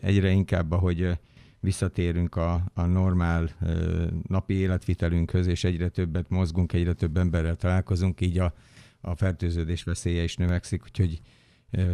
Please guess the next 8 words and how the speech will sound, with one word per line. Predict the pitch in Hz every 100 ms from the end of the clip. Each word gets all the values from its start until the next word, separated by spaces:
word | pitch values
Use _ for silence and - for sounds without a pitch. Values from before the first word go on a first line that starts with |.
| -
továbbra | 92 82 78
is | 82
arra | 85 82
kérek | 80 87 85
mindenkit, | 82 85 85 85
hogy | 92
fokozottan | 78 85 90 85 67 90
figyeljünk. | - 87 85 90 104